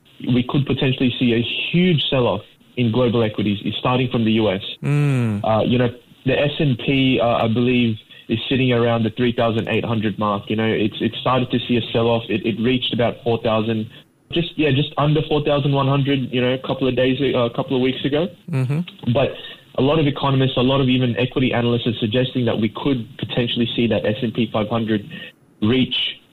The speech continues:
Speaker 1: that three thousand to three thousand three hundred mark again,
Speaker 2: Mm.
Speaker 1: um, due to these earnings recessions. So again, we could potentially see a huge sell-off.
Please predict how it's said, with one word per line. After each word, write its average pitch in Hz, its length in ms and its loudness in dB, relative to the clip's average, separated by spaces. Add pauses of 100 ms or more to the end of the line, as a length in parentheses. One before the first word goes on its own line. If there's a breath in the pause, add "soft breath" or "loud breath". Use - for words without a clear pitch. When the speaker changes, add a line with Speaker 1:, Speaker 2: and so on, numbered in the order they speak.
Speaker 1:
that 110 240 -2
three 120 200 2
thousand 113 520 0 (240)
to 117 140 0
three 113 220 2
thousand 110 300 0
three 110 180 2
hundred 110 300 0
mark 104 380 -2
again, 101 500 0 (340)
Speaker 2:
Mm. 135 240 0
Speaker 1:
um, 104 380 2
due 143 180 2
to 139 120 2
these 107 240 2
earnings 113 320 2
recessions. 107 480 -2
So 131 60 2
again, 139 300 2
we 131 120 2
could 170 160 -2
potentially 147 520 0
see 131 140 0
a 117 80 2
huge 123 320 0
sell-off. 127 300 0